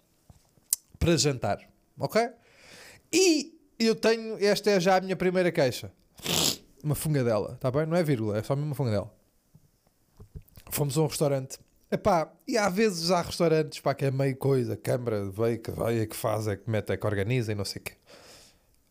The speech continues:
Ah, e nem sempre, estou a tentar,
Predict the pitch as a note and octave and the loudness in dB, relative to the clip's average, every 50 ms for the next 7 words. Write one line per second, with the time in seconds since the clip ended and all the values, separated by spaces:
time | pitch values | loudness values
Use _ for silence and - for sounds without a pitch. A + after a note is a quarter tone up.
0 | _ _ - F3+ F3+ F#3 F#3 F3+ F3 F3 F3 E3 D#3 D3 D3 - _ _ _ _ | _ _ 2 4 4 6 6 6 6 6 6 4 4 2 -2 -8 _ _ _ _
1 | _ _ _ _ _ _ _ _ _ _ _ _ _ - - - - A#3 A#3+ B3 | _ _ _ _ _ _ _ _ _ _ _ _ _ -6 -4 0 0 0 2 4
2 | A#3+ A3+ - - - F#3+ E3 D3 C#3 - D3 D3+ - - - - - - C3 A#2 | 2 2 2 2 4 2 2 2 0 -6 -6 -6 -6 -8 -12 -16 -6 -4 -4 -2
3 | - A#2 G#2+ - C#3 C#3+ | -2 -2 0 2 0 0